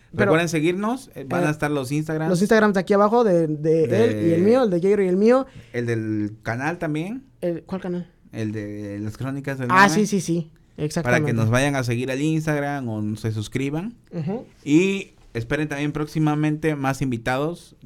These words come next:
Speaker 2: que vamos a tener.
Speaker 1: Que de igual manera, si tú eres una persona que quiere, que tienes algo que dejar
Speaker 2: Que tienes in-, que tienes cosas interesantes o cagadas que contarnos.
Speaker 1: y que tienes más de diez mil seguidores, no, no es cierto.
Speaker 2: <laughs>
Speaker 1: Que tienes cosas cagadas que contarnos, pero que puedas dejar algo, algo chido o como alguna experiencia o algo para el público,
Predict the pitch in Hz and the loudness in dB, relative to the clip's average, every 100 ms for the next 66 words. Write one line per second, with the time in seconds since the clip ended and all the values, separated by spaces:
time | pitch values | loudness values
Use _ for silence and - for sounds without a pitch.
0 | 113 120 123 120 123 120 110 120 160 240 | -10 -6 -4 -4 -6 -8 -6 -4 6 8
1 | 262 302 320 330 320 240 214 226 254 262 | 8 6 6 6 4 4 2 4 2 2
2 | 262 254 233 254 247 240 - 165 156 - | 0 2 0 0 0 -2 -4 -8 -8 -8
3 | 165 170 185 175 175 180 196 214 196 208 | 0 2 2 -2 -4 0 0 0 0 -2
4 | 202 165 160 180 131 120 151 165 156 147 | -2 -6 -4 -2 -2 0 -2 0 -4 -6
5 | - 143 135 190 214 208 214 220 202 165 | -6 -6 -6 -4 -4 -2 -2 0 -2 -2
6 | 147 135 165 160 143 127 117 127 143 147 | -2 -2 -2 -2 -2 -4 -2 -2 0 0
7 | - 117 117 117 143 160 214 277 - - | -2 -6 -6 -2 -2 -2 -6 -8 -10 -4
8 | 190 190 233 226 220 220 208 190 208 202 | 0 4 6 8 8 6 6 2 0 2
9 | 196 202 185 165 170 - - 277 214 160 | 2 2 0 -4 -2 0 4 6 8 6
10 | 143 165 202 196 269 269 262 269 247 240 | 0 2 4 8 8 10 8 10 8 4
11 | 196 214 226 220 196 170 165 196 220 226 | 4 6 6 4 0 0 4 4 4 4
12 | 180 170 156 160 165 196 233 202 180 190 | 4 4 4 2 0 6 6 6 2 2
13 | 208 196 185 185 208 214 - - 190 226 | 4 4 2 2 2 2 0 -2 2 4
14 | 269 185 156 156 156 180 196 - 170 165 | 4 0 0 -2 -2 -2 -6 -8 -4 -4
15 | 170 170 160 160 170 170 143 - 196 226 | -2 -2 -2 0 0 -4 -8 0 2 4
16 | 233 262 | 2 0